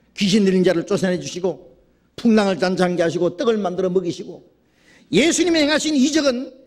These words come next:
바로 죽은 영혼을 살리시고, 문둥이 같은 영혼을 깨끗게 하시고,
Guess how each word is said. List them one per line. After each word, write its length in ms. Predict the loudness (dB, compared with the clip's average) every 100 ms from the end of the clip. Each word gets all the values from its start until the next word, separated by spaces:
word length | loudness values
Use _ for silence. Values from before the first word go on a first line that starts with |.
| _ _ _ _ _ _ -2
바로 340 | 0 0 -2
죽은 400 | -2 0 0 0
영혼을 340 | 0 2 2 0
살리시고, 680 | -2 -2 -4 -8 -12 -18 _ _ _ _
문둥이 460 | 2 4 4 2
같은 340 | 2 0 -2 0
영혼을 340 | 0 0 0
깨끗게 420 | -2 -2 -2 0
하시고, 540 | -2 -2 -8 -12 -16